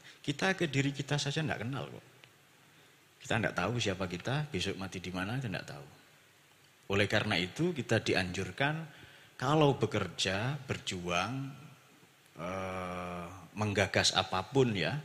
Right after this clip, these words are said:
apapun profesi yang kita tekuni, seharusnya future oriented. Wal tanzur nafsum ma qaddamat liwati. Seharusnya berorientasi masa depan. Oke.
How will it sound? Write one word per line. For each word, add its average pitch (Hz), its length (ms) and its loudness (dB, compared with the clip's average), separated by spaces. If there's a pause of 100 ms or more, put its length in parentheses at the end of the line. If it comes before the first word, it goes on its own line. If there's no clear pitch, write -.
(800)
apapun 101 480 -2 (220)
profesi 90 480 0
yang 87 80 -2
kita 87 240 -2
tekuni, 123 560 -4
seharusnya 113 1300 0
future 117 480 2 (160)
oriented. 90 640 -2 (920)
Wal 85 160 0
tanzur 98 400 2
nafsum 113 400 2
ma 117 240 0 (160)
qaddamat 87 480 -4
liwati. 78 400 -4
Seharusnya 98 480 2
berorientasi 92 1120 -2
masa 92 160 -2
depan. - 320 -10 (1120)
Oke. 101 320 -4